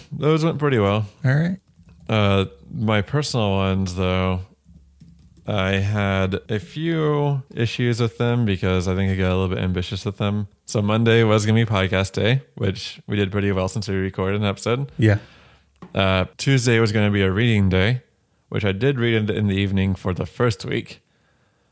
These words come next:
Speaker 1: Wednesday was supposed to be a programming day, which I did do a programming lesson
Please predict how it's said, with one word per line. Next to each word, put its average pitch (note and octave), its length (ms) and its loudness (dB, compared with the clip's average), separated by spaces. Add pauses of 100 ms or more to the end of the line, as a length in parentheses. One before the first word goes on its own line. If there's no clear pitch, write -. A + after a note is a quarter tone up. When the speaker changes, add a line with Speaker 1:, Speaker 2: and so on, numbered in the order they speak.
(220)
Speaker 1:
Wednesday A2+ 340 2
was A2 120 0
supposed - 140 -4
to A2 60 -2
be G2 140 2
a F#2 100 0
programming G2+ 560 0
day, F#2 280 0
which F#2 240 -2
I F#2 220 2
did F#2+ 520 -4
do G2 140 0
a F#2 60 2
programming F#2+ 360 2
lesson G2+ 500 0